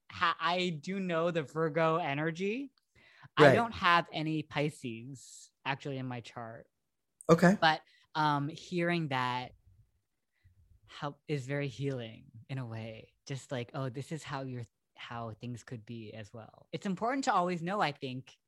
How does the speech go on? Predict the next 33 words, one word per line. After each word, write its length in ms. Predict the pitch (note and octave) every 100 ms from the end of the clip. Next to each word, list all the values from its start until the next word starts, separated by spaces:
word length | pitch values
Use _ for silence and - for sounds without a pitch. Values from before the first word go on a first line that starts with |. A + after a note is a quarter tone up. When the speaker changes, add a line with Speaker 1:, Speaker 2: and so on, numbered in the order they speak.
| -
Speaker 1:
maybe 180 | D3+ D3+
this 180 | D3
is 80 | D3
what 160 | C3 C3
I'm 200 | B2 B2
kind 180 | C#3 B2
of 80 | A#2 _ _ _
getting 240 | - C3 C#3+
to 400 | - F3+ F#3 F#3+ _
in 200 | C#3+ B2+
my 120 | B2
questioning 640 | A2 C3 - B2+ A#2 B2
is, 240 | B2 B2 - _ - - - _ _ _ _ _ _ _ -
what 420 | C3+ F3 G#3+ - - _
could 340 | - G3+ F#3+ D#3+
you 160 | E3 -
also 440 | C#3 C#3 - E3
be 500 | C#3 C#3+ D#3 G3+ G#3+ -
other 300 | C#3+ D#3 D#3
than 340 | C3+ B2+ C3
the 100 | B2
gifts 360 | A2 C3 A#2+ -
that 100 | C3+
you 180 | A2 A2
have? 260 | G#2+ G#2+ - _ _ _ _ _ _ _ _ _ _ _ _ _ _ _ _ _ _ _ _ _ _ _ _
Speaker 2:
Well, 580 | D#3+ E3 C#3+ C#3 C3 D3
frankly, 800 | - - F#3+ G3+ G3 G3+ F3+ E3
I'm 200 | D3+ D#3
just 180 | E3+
gonna 200 | - E3+
say 280 | D#3 - C#3
this. 440 | C#3+ E3 E3 E3 D3
Like, 320 | C3+ B2+